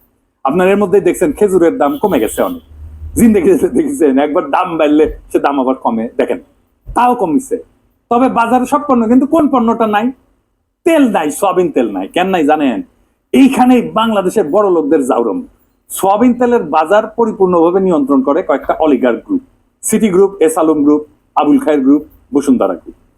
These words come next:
এইখানে নতুন কেউ ঢুকতেই পারবে না। কেন পারবে না, কি সিস্টেম করছে সেটা আরেকদিন আলাপ করব। এরাই সিন্ডিকেট করে দাম বাড়ায়। এরা রোজার আগে সয়াবিন তেলের দাম বাড়াইতে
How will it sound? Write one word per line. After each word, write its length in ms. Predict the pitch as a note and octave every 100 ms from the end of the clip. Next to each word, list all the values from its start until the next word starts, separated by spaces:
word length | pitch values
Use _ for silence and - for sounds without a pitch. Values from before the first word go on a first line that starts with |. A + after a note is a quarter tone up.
| _ - - - - - -
এইখানে 360 | G3+ A#3+ C#4+ D#4
নতুন 360 | C#4+ E4+ E4+ C4+
কেউ 160 | C#4+
ঢুকতেই 280 | G3+ A#3+ -
পারবে 200 | - -
না। 200 | - _ _ _ _ _
কেন 180 | B3+ D4
পারবে 260 | D#4 C#4+ D4
না, 100 | D4
কি 180 | C#4+
সিস্টেম 340 | C4+ C4 C#4 B3
করছে 280 | A#3+ B3+ B3+ _ _
সেটা 240 | - A3+ A#3+
আরেকদিন 360 | A#3+ A3 A3+
আলাপ 220 | F#3 D#3 -
করব। 240 | G#2+ E2+ - _ - _ _
এরাই 240 | G3+ C4 C#4+
সিন্ডিকেট 500 | C#4 A3+ G3+ G#3 -
করে 160 | A#3+
দাম 240 | F#3+ C3 G#2
বাড়ায়। 260 | - _ _ -
এরা 180 | A3
রোজার 360 | A3 B3 D4 B3
আগে 180 | A#3 C#4+
সয়াবিন 340 | C4 F3+ A#3
তেলের 280 | A#3 D4 B3+
দাম 220 | C4+ B3+
বাড়াইতে 300 | G#3+ - -